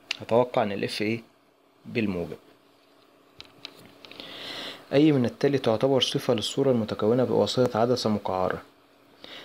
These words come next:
مقلوبة حقيقية، معتدلة خيالية مكبرة. طبعًا العدسة المقعرة بتطلع لي صورة واحدة لما أحط الجسم في أي مكان قدامها، وهي صورة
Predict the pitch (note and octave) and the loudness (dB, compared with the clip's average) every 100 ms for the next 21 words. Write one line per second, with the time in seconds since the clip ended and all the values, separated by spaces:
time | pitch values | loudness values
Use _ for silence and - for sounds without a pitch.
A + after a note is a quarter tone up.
0 | - - G#2 A2+ C#3 C#3 - A2+ A#2+ C3+ | -10 -2 0 4 4 4 0 0 2 2
1 | C3+ - _ _ _ _ _ _ _ _ | 0 -6 _ _ _ _ _ _ _ _
2 | _ _ _ - G#2+ F#2+ B2+ C#3 A#2+ - | _ _ _ -4 -2 2 4 4 2 0
3 | A2+ A2 C3+ B2+ B2+ - D3 - G#2+ G#2 | -2 0 2 0 -4 -14 -16 -6 -4 2
4 | B2+ C#3 - - - - C3+ C3 A#2 G#2+ | 2 2 -4 -20 -20 -4 0 2 2 2
5 | B2+ - A2+ G#2 G#2 A#2 A#2 G#2+ G#2+ G#2 | 2 0 -2 -2 0 2 0 -2 -4 0
6 | B2+ A#2 - B2+ A2+ A#2 A2+ G2 - _ | 2 0 -2 0 2 0 -2 -6 -8 _
7 | - - _ - _ _ _ _ _ _ | -20 -20 _ -20 _ _ _ _ _ _
8 | _ - G#2 G#2 C#3 - A2 A#2 B2+ B2 | _ -12 -6 -4 -4 -6 -2 -2 0 -2
9 | - C3 C3 A2+ G#2 C3 - A2 B2+ C#3 | 2 2 4 2 2 0 0 0 2 2
10 | B2 A#2 B2 A2+ - C#3 D#3+ | 0 2 2 2 2 2 2